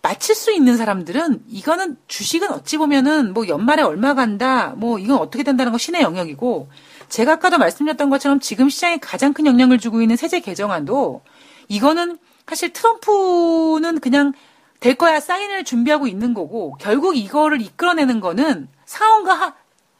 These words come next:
상원과 하원이잖아요. 그랬을 때 결국엔 누구도 맞출 수 없는 거고, 맞히는 게 의미가 없어요. 코스피 연말에 이천육백 가요, 이천칠백 가요 이런 거 지-,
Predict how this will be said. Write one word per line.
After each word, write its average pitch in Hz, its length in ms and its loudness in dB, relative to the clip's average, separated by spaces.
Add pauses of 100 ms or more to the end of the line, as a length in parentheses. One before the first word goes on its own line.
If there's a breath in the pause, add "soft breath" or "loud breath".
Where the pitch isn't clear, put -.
(800)
상원과 392 480 2
하원이잖아요. 311 760 -4 (2250)
그랬을 254 320 -2
때 180 540 -2 (440 soft breath)
결국엔 220 460 4
누구도 180 380 -4
맞출 240 340 -2
수 226 560 -8
없는 208 340 0
거고, 156 300 -8
맞히는 370 560 -4
게 330 80 0
의미가 190 320 -2
없어요. - 400 -10 (300 loud breath)
코스피 - 340 -2
연말에 247 380 2
이천육백 247 500 0
가요, 214 180 -2
이천칠백 233 520 -4
가요 208 180 -2
이런 190 160 -6
거 180 240 -4
지-, - 160 -10